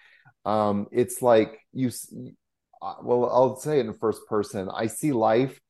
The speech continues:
very real and very as it is. Like, here's the reality of life. And then you go on social media and there's, like, all of these un-, alternate realities.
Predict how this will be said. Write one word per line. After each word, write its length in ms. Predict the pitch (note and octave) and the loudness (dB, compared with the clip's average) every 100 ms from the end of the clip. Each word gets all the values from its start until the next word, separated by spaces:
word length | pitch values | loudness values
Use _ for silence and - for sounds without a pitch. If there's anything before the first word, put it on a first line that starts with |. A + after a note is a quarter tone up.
| _ _ _ _ | _ _ _ _
very 400 | G#2 A#2+ B2 B2+ | -2 4 6 4
real 600 | G#2 G2+ A2+ A#2 B2+ D3 | 2 -2 2 2 2 0
and 220 | A2 G2 F#2+ | -2 -6 -4
very 480 | A2+ A2+ A#2 A2+ - | -2 0 0 -2 -4
as 240 | G2+ G2+ | -6 -2
it 160 | G#2+ F#2+ | -4 -2
is. 440 | G2+ G#2+ C#3+ D3+ | -2 -2 -6 -8
Like, 280 | G#2 G#2 G2+ | -6 -4 -6
here's 360 | - C3+ D3+ C#3 | -2 2 2 2
the 120 | C#3+ | -2
reality 680 | A2+ A2+ G2 G#2 B2 A2+ G#2+ | 0 0 0 2 2 2 -2
of 140 | F#2 | -4
life. 380 | G2 G2 A#2+ D#3 _ _ _ _ | -2 0 0 -6 _ _ _ _
And 120 | B2+ | -6
then 140 | C3 C3+ | -4 -2
you 100 | B2+ | 0
go 240 | D3 C3+ | 2 2
on 120 | C3 | 0
social 320 | B2+ A#3+ - C3+ | -4 -8 -6 -6
media 600 | A#2 C3+ C3+ A#2 A2 - | -4 -4 2 2 2 0
and 180 | A#2 A#2+ | -4 -2
there's, 200 | A#2+ A#2+ | -4 0
like, 200 | A2+ - | -2 0
all 300 | A2+ A#2+ B2+ | 2 4 2
of 100 | A#2 | 0
these 260 | G#2+ - _ _ _ _ _ _ _ _ _ _ _ - | -6 -10 _ _ _ _ _ _ _ _ _ _ _ -6
un-, 260 | F3 F3+ E3 _ | -4 -4 -8 _
alternate 560 | D#3+ F3+ E3+ E3+ A#2+ A2+ | 0 2 2 0 -2 0
realities. 880 | A2+ G#2+ G2 G2+ G2 G2 F#2 F#2+ | 0 2 2 2 0 -2 -6 -8